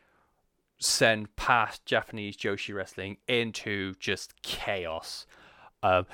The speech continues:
that didn't happen. Julia lost in thirty-nine seconds. Which isn't, it's not admirable. It's not admirable.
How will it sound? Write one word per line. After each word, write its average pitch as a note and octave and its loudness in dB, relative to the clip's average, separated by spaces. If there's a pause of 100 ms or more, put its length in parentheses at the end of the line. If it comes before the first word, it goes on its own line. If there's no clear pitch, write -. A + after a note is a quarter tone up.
(100)
that C3 6
didn't F#3+ 10
happen. C#3 4 (320)
Julia B2+ 2
lost G#2+ 4
in G#2 -10
thirty-nine F#2+ -6
seconds. - -12 (3000)
Which - -8 (880)
isn't, G#2+ 2 (840)
it's A2+ -6
not F#3+ 6
admirable. C#3+ 2
It's B2 0
not C3 4
admirable. A2+ 0